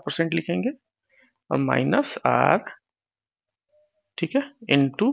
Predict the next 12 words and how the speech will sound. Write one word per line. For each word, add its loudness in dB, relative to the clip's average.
hundred 2
percent, -6
ठीक। 0
ये 8
दो 8
method 4
हो 2
गए। 4
तीसरा 2
जो 0
कहता -2
है, -4